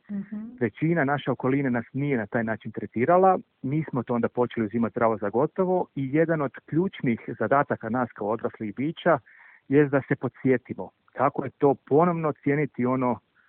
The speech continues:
Speaker 2: prekrasno u sebi, kako je to osjetiti zahvalnost i ponos zbog nečeg divnog što imamo u sebi,
Speaker 1: Mhm.
Speaker 2: a onda se bacimo na probleme. Dakle, opet, ja neću tvrditi kao u nekim knjigama,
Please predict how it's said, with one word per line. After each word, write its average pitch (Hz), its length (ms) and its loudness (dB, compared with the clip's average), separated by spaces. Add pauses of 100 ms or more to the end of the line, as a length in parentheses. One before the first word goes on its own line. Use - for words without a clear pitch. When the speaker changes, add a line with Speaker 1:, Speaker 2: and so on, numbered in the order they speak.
(260)
Speaker 2:
prekrasno 120 460 0
u 98 40 -4
sebi, 95 360 -4
kako 120 300 0
je 110 60 0
to - 240 -2
osjetiti 127 520 -2
zahvalnost 160 920 2 (460)
i - 100 -6
ponos 156 540 4 (180)
zbog 110 280 -8
nečeg 131 300 -2
divnog 143 460 -4
što - 160 -6
imamo 104 220 -2
u 101 100 -8
sebi, 156 400 2
Speaker 1:
Mhm. 226 100 -4 (640)
Speaker 2:
a 233 160 4
onda 226 300 4
se 156 140 0
bacimo 135 380 0
na 117 80 2
probleme. 110 440 0
Dakle, 104 320 -4 (840)
opet, 131 280 0
ja 113 80 0
neću 143 220 -4
tvrditi 160 300 -4
kao 135 100 -6
u 127 40 -2
nekim 135 240 -4
knjigama, 123 520 0